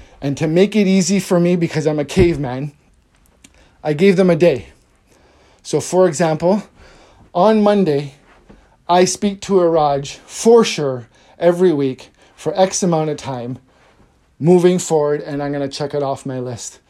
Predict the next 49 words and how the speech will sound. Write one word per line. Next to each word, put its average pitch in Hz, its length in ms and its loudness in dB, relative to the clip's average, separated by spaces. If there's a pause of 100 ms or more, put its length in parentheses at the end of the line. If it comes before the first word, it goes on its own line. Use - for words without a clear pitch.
(360)
I'm 143 100 -6
gonna 147 160 -4
ask 160 380 -2
him 160 100 -2
for 147 220 -2
advice, 180 420 2
lean 185 280 0
on 175 160 0
him, 175 280 -2
tell 165 180 -2
him 156 120 0
some 143 160 -4
of 131 60 -4
the 131 80 -6
things 185 280 -2
I 165 120 0
want. 165 280 0 (240)
He's 214 180 2
gonna 185 200 0
say 165 240 0
something 160 340 -4
that's 143 200 -6
gonna 143 180 -4
be 135 100 -4
the 135 120 -2
right 143 180 -2
encouragement 175 640 -2
for 170 120 -8
me, 165 220 -4 (240)
maybe 180 280 0
brainstorm, 170 680 -2
have 139 160 -4
a 127 60 -6
great 170 260 -2
idea 147 360 -2
to 135 80 -6
bounce 160 360 -2
off 156 240 -2
of 175 80 -4
me. 165 240 -4 (480)
For 185 200 2
those 208 240 6
of 220 100 0
you 196 160 2
who 160 140 -2
don't 180 260 0
know, 175 320 -2 (300)
Iraj 165 420 4
is 160 300 0